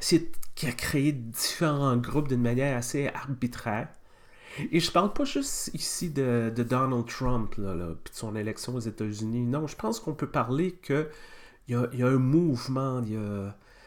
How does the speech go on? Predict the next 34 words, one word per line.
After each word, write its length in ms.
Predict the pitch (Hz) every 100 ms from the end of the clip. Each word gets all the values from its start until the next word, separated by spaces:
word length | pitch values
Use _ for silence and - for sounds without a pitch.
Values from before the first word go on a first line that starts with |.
| - -
il 60 | 117
y 40 |
a 20 |
une 60 | 117
vague 300 | 117 160 147
de 120 | 135
fond 260 | 131 147 135
à 40 |
travers 480 | - 117 113 120 117
l'Occident. 680 | 120 120 - - 110 110 120 120 - - - - - _ -
Et, 440 | 120 117 120 117 113 - - - - -
et 80 | 156 - - - - -
à 80 | -
quelque 300 | 165 175 165
part, 420 | - 151 160 156
ça, 200 | - -
ça 420 | - - - 104
peut 160 | - 131
s'expliquer 840 | - 127 - - 135 - 147 156
par 340 | 151 120 104 - - - - - -
plein 300 | 139 139 143
de 60 | 127
gens 360 | 139 135 147
qui 180 | 147 131
se 220 | - -
sentent, 480 | 131 135 135 127 -
euh, 160 | 110 104
complètement 640 | - 123 127 - 143 135
dépassés, 800 | 123 123 - 131 123 - 120 120 123 -
comprennent 400 | 127 123 131 123
pas 220 | 123 135
les 160 | 131 127
nouvelles 260 | 123 127
réalités, 840 | 127 131 123 123 127 - 127 120